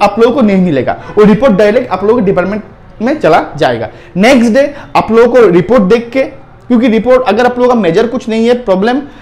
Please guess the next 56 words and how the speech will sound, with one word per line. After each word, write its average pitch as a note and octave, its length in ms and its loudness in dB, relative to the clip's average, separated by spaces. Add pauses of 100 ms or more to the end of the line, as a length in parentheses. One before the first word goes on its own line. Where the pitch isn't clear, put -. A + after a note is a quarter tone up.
(140)
body F#3 280 2
में A#3+ 100 2
अगर A3 180 0
major G#3 280 -2
कुछ B3 140 -6
problem G#3+ 320 0
नहीं A3+ 240 -2
है, E4 120 -6 (520)
अगर F#3 160 4
आपने A#3 200 0
वो G#3 200 2
honestly G#3 420 -2
mention G#3+ 300 -2
किया, B3+ 140 0
तो B3+ 100 -4
उसमें A3+ 200 -6
कुछ A3+ 120 -2
भी G#3+ 100 2
problem G#3 580 -2
नहीं F3+ 160 -2
होगा, C3+ 180 -6
ठीक E4 180 -4
है? - 160 -4 (200)
सब A3 140 -2
कुछ B3+ 100 0
जब A#3 200 0
ओके G#3 180 0
रहेगा, B3 280 2
तो - 320 -6
आपको A3+ 160 -2
क्या C4 100 -2
होगा, C4 140 -2
ये A#3 100 0
बॉन्ड F#3+ 400 2
में B3+ 160 0
sign E3 280 -4
हो D3+ 120 -6
जाएगा, A2 320 -4 (380)
ठीक C4 100 0
है? D#4 60 -2 (340)
ये G3 60 4
bond G#3+ 340 4
में B3 100 2
sign A3+ 240 -2
हो A#3 100 2
जाएगा, A3+ 240 2
document G3+ 360 0
सब A3+ 160 -4
कुछ B3 160 -4
हो G#3 80 0
जाएगा। A3 200 -2
सब A#3 220 -4
कुछ - 220 -2
होने G#3 180 -2
के A3+ 80 0
बाद D3 380 0